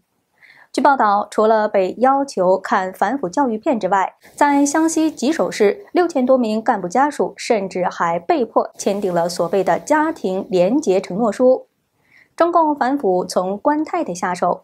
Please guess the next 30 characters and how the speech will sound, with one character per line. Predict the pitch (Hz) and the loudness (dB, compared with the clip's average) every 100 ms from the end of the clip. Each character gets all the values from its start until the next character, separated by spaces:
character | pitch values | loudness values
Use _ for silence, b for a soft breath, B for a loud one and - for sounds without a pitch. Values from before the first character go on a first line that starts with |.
| _ | _
这 | 240 | -2
种 | 208 180 | 0 -4
如 | 180 185 285 | -2 0 0
此 | 285 269 | -2 -2
大 | 302 302 | 0 0
规 | 247 | 0
模 | 208 185 | 0 0
的 | 190 | 2
活 | 180 | 2
动 | 185 208 b b | 2 0 b b
不 | 262 | -2
但 | 320 302 | 0 2
在 | 220 208 | 2 2
湖 | 208 311 | 0 2
南 | 233 | 0
省 | 233 180 | -2 -6
是 | 180 | -6
第 | - 190 | -4 -4
一 | 196 | -2
次， | - 202 b b | 0 -2 b b
在 | - 262 | 0 0
全 | 247 - 240 | -2 -2 0
国 | 320 170 185 | 2 2 0
也 | 185 | -2
是 | 170 165 | -6 -8
极 | 165 226 | -4 2
为 | 277 | 2
罕 | 277 156 | 0 -4
见 | 202 175 | -6 -2
的。 | 175 - | -2 -2